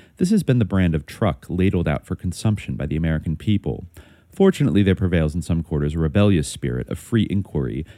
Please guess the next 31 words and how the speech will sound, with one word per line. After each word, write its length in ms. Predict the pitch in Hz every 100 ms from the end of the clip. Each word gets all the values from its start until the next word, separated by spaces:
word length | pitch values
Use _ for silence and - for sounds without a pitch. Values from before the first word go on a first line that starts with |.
| _
which 160 | 151 -
same 240 | 160 147
spirit 360 | - 90 85 -
presses 320 | 95 87 82
us 160 | 80 -
to 120 | 85
know 160 | 78
more 480 | 82 110 135 95 58 -
of 120 | 117
what 120 | 165
a 60 | 139
magnate 480 | 127 107 101 85
had 220 | - 92 87
to 80 |
do 280 | 98 107 67
in 120 | 60
order 200 | 87 80
to 60 | 76
be 140 | 82
ranked 400 | 78 85 65 - -
as 160 | 87 80
a, 80 | 73
quote, 340 | - 78 58 - 92
general 580 | 80 85 78 76 60 -
of 100 | -
finance." 760 | - 80 80 69 - - - - _ _ _ _ _ _
So, 440 | - - 80 67 -
uh, 240 | - 76
he 180 | 71 104
talks 380 | 92 117 131 -
about, 540 | 98 87 78 76 76